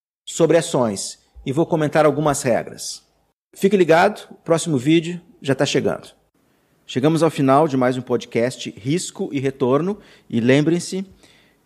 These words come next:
a minha rede, a minha principal rede social é o Instagram, arroba C G Chaves. Costumo, com frequência, postar informações sobre finanças pessoais neste perfil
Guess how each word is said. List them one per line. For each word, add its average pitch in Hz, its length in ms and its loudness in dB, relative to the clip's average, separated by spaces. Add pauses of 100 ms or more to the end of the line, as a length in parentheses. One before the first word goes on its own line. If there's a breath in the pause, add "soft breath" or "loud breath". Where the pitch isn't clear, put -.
(540)
a 107 80 -2
minha 135 240 4
rede, 131 320 0
a 117 80 2
minha 131 120 2
principal 135 360 2
rede 139 200 2
social 123 500 2
é 120 40 6
o 117 60 2
Instagram, 117 640 0
arroba 113 400 0
C - 260 0
G 101 100 0
Chaves. 120 580 0 (380 loud breath)
Costumo, - 440 2 (480)
com 131 160 -2
frequência, 120 480 0
postar 113 520 0 (260 loud breath)
informações 120 600 0
sobre 113 440 2
finanças 139 480 0
pessoais 120 760 2
neste 123 360 -2
perfil 123 520 0